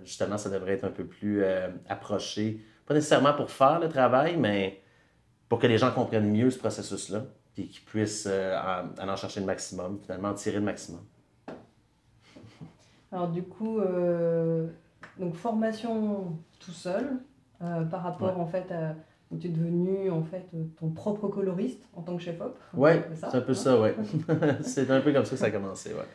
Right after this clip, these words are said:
Speaker 2: Et, euh, et à ce moment-là, en fait, quand tu as comm-, c'est, c'est, quel était en fait le, le déclic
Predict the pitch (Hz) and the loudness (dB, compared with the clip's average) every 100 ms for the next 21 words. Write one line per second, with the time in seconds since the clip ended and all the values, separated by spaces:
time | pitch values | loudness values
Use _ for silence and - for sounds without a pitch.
0 | _ _ 190 185 180 180 180 175 175 170 | _ _ -6 -2 0 2 2 2 2 0
1 | 170 - 190 185 185 214 196 196 202 220 | -4 -8 -6 -2 -2 0 -2 0 0 2
2 | 233 202 226 220 - 196 190 _ - 196 | 0 0 -4 -8 -6 -6 -8 _ -4 -4
3 | 190 - 202 - 165 208 208 - _ _ | -4 -6 -6 -6 -10 -10 -12 -16 _ _
4 | _ - 202 - - 175 175 202 190 170 | _ -18 -16 -14 -14 -14 -8 -6 -4 -2
5 | 214 208 202 208 208 185 175 170 160 196 | 0 2 0 -2 -4 -2 0 0 0 -2
6 | - 208 240 254 | -2 -2 2 0